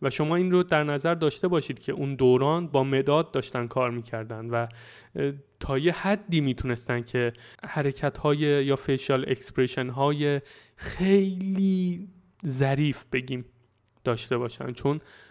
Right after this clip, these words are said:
هزینه داشت براشون. تا یه حدی نمیتونستن، چون هر چقدر هم انیماتور با دقت کار کنه، انیماتور کلیدی، این بیتوینر به هر حال یه جاهایی گند خواهد زد و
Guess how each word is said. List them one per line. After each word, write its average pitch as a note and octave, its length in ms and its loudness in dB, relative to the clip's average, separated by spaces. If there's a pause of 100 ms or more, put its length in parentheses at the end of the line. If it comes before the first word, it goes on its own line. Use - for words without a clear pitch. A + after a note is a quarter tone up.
(180)
هزینه C3 500 0
داشت F#3 300 2
براشون. A#2+ 480 -2 (240)
تا C3 160 2
یه D#3+ 120 4
حدی F#3 320 0
نمیتونستن، F3+ 720 4
چون E3 200 -6
هر F3+ 200 -2
چقدر F#3+ 520 4
هم C#3 200 -4
انیماتور C3+ 580 -2
با C3 180 0
دقت C3 460 0
کار B2+ 280 0
کنه، C#3 580 -8 (400)
انیماتور B2 480 -2
کلیدی، A#2+ 580 -6 (340)
این D#3 200 2
بیتوینر D3+ 480 0
به F3 140 6
هر D#3 80 0
حال F3+ 220 0
یه E3+ 160 4
جاهایی E3+ 580 4
گند E3+ 320 -2
خواهد A#2 340 0
زد - 280 -8
و A2+ 140 0